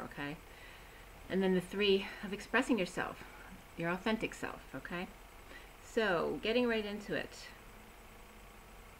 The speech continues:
I'm going to see a, a matinee today with my sister for her birthday today. It was just one eleven too. Um, and I was woken up early this morning by them, uh, cutting up trees across the street, which I'm glad it's being done, but,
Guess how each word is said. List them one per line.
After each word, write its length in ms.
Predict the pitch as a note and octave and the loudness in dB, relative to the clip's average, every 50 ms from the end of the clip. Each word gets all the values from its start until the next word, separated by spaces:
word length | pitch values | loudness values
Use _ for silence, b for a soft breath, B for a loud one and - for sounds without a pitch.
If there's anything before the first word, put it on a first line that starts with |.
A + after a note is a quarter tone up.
| - - - - - - - - - - - - - | -18 -18 -16 -16 -16 -12 -12 -12 -12 -14 -14 -10 -6
I'm 120 | - F#3 F#3+ | -4 -2 0
going 220 | A3 A3+ B3 B3+ B3+ | 2 4 4 4 4
to 100 | C4 A#3+ | 2 2
see 360 | - - B3 A#3 A3+ A3 - | 2 4 4 6 6 6 4
a, 220 | - G3 G3 F#3+ - - - - - | 4 2 2 0 -2 -6 -10 -4 0
a 200 | F#3 F#3 F3+ F3 F3 | 0 0 0 2 2
matinee 400 | G3 G3+ - G#3 G3+ G3+ G#3 G#3 | 4 4 4 4 4 2 2 2
today 160 | - G#3 D#3 | 2 2 2
with 100 | E3 E3 | 2 2
my 100 | E3 D3+ | 2 0
sister 320 | - - G3+ F#3 - F#3+ | 0 -2 -4 -2 0 -2
for 140 | E3+ - E3+ | -2 0 -2
her 100 | F3 E3 | -2 -2
birthday 360 | - - F3 F3+ - F3 D3+ | 0 2 2 2 2 0 -2
today. 340 | C#3+ - - C#3 C#3 C#3 C#3 | -2 -2 -2 -2 -2 -2 -2
It 80 | C3+ C#3+ | -4 -4
was 140 | E3 - - | -6 -6 -6
just 180 | G#3 - - | -8 -4 -2
one 120 | F#3 F3 E3 | 0 0 2
eleven 380 | D#3 D#3+ E3 E3 D3+ D3+ D3 | 2 2 2 2 2 0 -4
too. 240 | - - D#3+ D3+ C#3+ - B B B B B B B B B - | -4 -2 -4 -4 -4 -6 B B B B B B B B B 4
Um, 260 | F3 F3 E3+ E3+ E3 - | 4 6 6 4 4 4
and 440 | F3+ F#3+ G3+ G3+ G3 F#3+ F#3+ F3 - - - - - - - | 4 6 6 6 4 4 2 0 0 -4 -10 -16 -8 -2 0
I 80 | F3 F3 | 2 2
was 140 | E3+ F3 | 2 0
woken 240 | G#3 G#3 G3+ G#3 G3+ | 0 -2 0 2 2
up 120 | G3 - - | 2 4 6
early 240 | F3 F3 F3 F3 E3+ | 6 8 8 8 6
this 180 | F3 F3 - | 4 2 0
morning 380 | - E3+ E3 E3 E3 E3 D#3+ D#3 | 0 2 2 4 2 2 0 0
by 220 | D3+ D#3+ D#3+ D#3+ D#3 | 2 2 2 2 2
them, 260 | D#3+ D#3+ D#3+ D#3 D3+ - - - - - | 0 -2 -2 -4 -6 -8 -12 -12 -4 -2
uh, 200 | E3 D3+ D3+ - - - | 0 2 2 0 -2 -4
cutting 320 | - - F#3+ F3 E3+ E3+ E3 | -2 0 0 2 2 2 0
up 140 | - - | 0 -2
trees 260 | - - G3+ G#3 G#3+ A3+ | -2 0 2 2 2 2
across 320 | A3 - A#3 A3 A#3 - | 0 0 0 0 0 0
the 80 | A3+ A#3+ | -4 -4
street, 380 | - - B3 B3 A#3+ - - - B B B B B B B B B | -2 2 2 4 4 2 0 -8 B B B B B B B B B
which 120 | F3 - | -2 0
I'm 140 | F3+ E3 D#3 | 0 0 2
glad 220 | D#3 D#3 D#3+ F3 | 6 6 8 6
it's 80 | F3+ - | 6 4
being 240 | - F#3 F3+ F3 E3 | 2 2 4 4 6
done, 300 | F3 F3 F3 F3 F3 E3 | 6 8 8 8 6 6
but, 200 | D#3+ D#3+ D#3 | 4 2 2